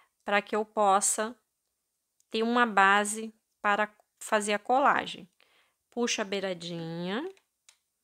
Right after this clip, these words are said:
É importante que o bico do seu aplicador esteja limpinho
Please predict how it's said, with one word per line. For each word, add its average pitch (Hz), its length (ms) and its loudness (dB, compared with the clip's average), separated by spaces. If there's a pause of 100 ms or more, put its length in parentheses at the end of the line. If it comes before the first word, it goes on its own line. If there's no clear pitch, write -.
(760)
É 196 80 -6
importante 202 760 -4
que - 180 -12
o - 20 -6
bico 202 300 -8
do 196 100 -12
seu 202 220 -4
aplicador 190 540 -4
esteja 196 640 -6
limpinho 185 1080 -6